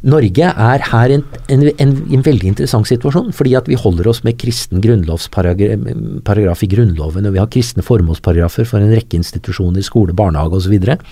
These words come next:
Men i praksis så er den norske stat utrolig livssynsnøytral.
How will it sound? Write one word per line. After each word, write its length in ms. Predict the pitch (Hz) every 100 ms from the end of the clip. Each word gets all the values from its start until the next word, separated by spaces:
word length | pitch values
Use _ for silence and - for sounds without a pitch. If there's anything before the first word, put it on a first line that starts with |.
| - - - - - - - - -
Men 200 | 110 - 185
i 60 | 165
praksis 800 | - 113 113 - - 277 - -
så 140 | - 123
er 60 |
den 200 | 135 147
norske 380 | 165 - - 143
stat 400 | - 143 185 - - - - - - - 156
utrolig 680 | - - - 180 220 123 123
livssynsnøytral. 720 | 90 - 98 - 113 -